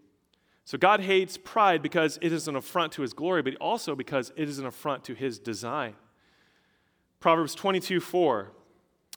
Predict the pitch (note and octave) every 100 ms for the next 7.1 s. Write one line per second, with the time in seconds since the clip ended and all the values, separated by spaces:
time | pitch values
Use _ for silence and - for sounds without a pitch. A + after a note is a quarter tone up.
0 | - D#3 D3 C#3+ C3+ F#3+ A#3 A3+ G#3 F3
1 | - D#3 F3+ G3 G3+ F#3+ C3+ A#2+ - -
2 | F3+ F#3 F3+ C3+ C3 D3+ D#3 D3+ D3+ C3
3 | A#2+ A2 - - _ _ _ - G2+ C3
4 | - F2 - D3+ G#3+ F#3+ G3 D#3+ A#2 A#2
5 | - A#2+ - - - F#3 D#3 A#2+ G#2 -
6 | _ _ A2+ C3 C#3 A#2+ G2 - - A2+